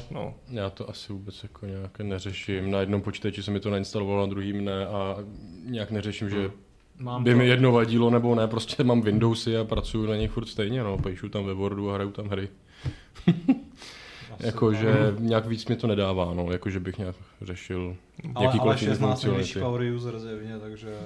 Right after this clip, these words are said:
Speaker 1: No, počkejte, až vám budou volat zoufalí rodiče, že nemají čudlíky tam, kde mě měli, prostě.
Speaker 4: Jo, tak v tom je ten problém,
Speaker 1: To je
Speaker 4: ono se
Speaker 1: další věc, jako.
Speaker 4: Ne, oni se prostě, jak, jak se to zarovnalo na střed, že jo, tak prostě Aleš nemá
Speaker 3: Jo.
Speaker 4: tu start ikonu prostě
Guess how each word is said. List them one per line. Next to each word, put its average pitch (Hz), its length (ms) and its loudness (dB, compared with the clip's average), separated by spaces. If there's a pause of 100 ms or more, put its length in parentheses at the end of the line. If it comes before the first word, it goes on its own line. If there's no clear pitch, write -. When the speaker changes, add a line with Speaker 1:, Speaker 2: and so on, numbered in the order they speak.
(160)
Speaker 1:
No, - 120 -10
počkejte, 127 420 -2
až 113 120 -2
vám 120 140 2
budou 123 220 0
volat 127 260 0
zoufalí 135 400 -4
rodiče, 120 420 -2
že 131 160 0
nemají 123 300 4
čudlíky 127 400 6
tam, 147 200 6
kde 156 260 6
mě 160 120 6
měli, 143 720 6
prostě. 113 260 4
Speaker 4:
Jo, 143 140 8
tak 131 220 6
v 156 80 10
tom 185 200 6
je 294 100 6
ten 240 320 4
problém, 190 580 8
Speaker 1:
To 165 80 4
je 226 60 6
Speaker 4:
ono - 100 2
se 196 60 2
Speaker 1:
další 262 200 6
věc, 294 460 6
jako. 208 160 4
Speaker 4:
Ne, 147 280 6
oni 139 160 4
se - 140 0
prostě, 147 540 0
jak, 123 180 2
jak 131 140 -8
se 131 100 -12
to 139 100 -6
zarovnalo 127 480 0
na 135 80 0
střed, - 360 -6
že 120 80 -4
jo, 123 80 0
tak 123 180 -6
prostě 123 280 -4
Aleš 127 240 0
nemá 131 280 4
Speaker 3:
Jo. 104 60 0
Speaker 4:
tu 104 60 0
start 127 420 0
ikonu 123 360 2
prostě 127 360 -2